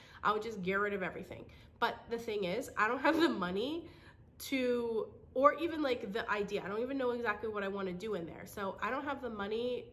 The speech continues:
to go in there and fix everything. So if I don't have the money to go in there and fix everything, then I can't just demo and gut everything. So my, my point is to just kind of love our home the way it's at. So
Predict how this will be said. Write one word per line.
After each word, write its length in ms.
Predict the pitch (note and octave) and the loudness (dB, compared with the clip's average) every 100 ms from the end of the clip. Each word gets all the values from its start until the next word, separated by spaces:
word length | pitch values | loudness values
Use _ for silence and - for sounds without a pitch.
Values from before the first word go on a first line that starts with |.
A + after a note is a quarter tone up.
| - | -14
to 280 | - A3+ G#3 | -8 -6 -4
go 240 | G#3 G3+ | -2 -2
in 120 | F#3 | -2
there 220 | G3+ A3 A3 | -4 -4 -6
and 140 | G3+ G3 | -6 -8
fix 300 | - F3+ - | -8 -8 -8
everything. 460 | - - - - - - - | -10 -12 -14 -16 -18 -20 -20
So 240 | - C4 B3+ | 0 2 4
if 160 | G3+ | 2
I 80 | F#3+ | 0
don't 100 | A3 | 0
have 160 | C#4 C#4 | -2 -4
the 80 | C4+ | -2
money 240 | G#3+ A3+ | -2 -4
to 80 | A3+ | -4
go 200 | A3 G3+ | -2 -2
in 100 | G3+ | -2
there 140 | G#3 | -4
and 100 | G3 | -4
fix 240 | G3 F#3+ A#3 | -8 -10 -6
everything, 460 | A3+ B3+ C4+ C#4 | -4 -4 -4 -4
then 260 | A#3+ G3 F#3 | -4 -4 -6
I 60 | F3+ | -8
can't 260 | - G3 | -6 -6
just 280 | G3 G3 - - G3 - - - | -6 -10 -12 -16 -16 -16 -20 -14
demo 420 | - F#3 F#3 F#3 F3+ | -8 -6 -4 -4 -6
and 120 | F#3 | -6
gut 160 | E3+ - | -8 -10
everything. 460 | F#3 G3 F3+ - - - - - | -12 -12 -12 -16 -18 -20 -20 -10
So 420 | - A#3+ G#3+ G3+ | 0 0 2 -2
my, 460 | G#3+ A3 G#3+ G3+ - - - - | 0 0 2 0 -2 -12 -20 -16
my 200 | G#3+ A3 | -4 -4
point 400 | G#3 - F4+ F4+ | -2 -2 -2 0
is 300 | A3 G#3 G3 - | 0 2 0 -4
to 120 | A3+ | -8
just 200 | A3+ A3+ | -8 -6
kind 220 | - B3+ | -4 -2
of 100 | A3 | -2
love 480 | G3+ G3+ G#3+ B3 C#4 - - - - | 0 2 2 0 -4 -10 -20 -8 0
our 140 | A#3+ | 2
home 320 | A#3 G3+ G3+ | 2 -4 -6
the 80 | A3 | -4
way 200 | G3+ F#3+ | -2 -2
it's 140 | F#3 E3 | -4 -8
at. 180 | - - | -12 -14
So 400 | - A3+ G#3 G#3 | -10 -4 -2 -2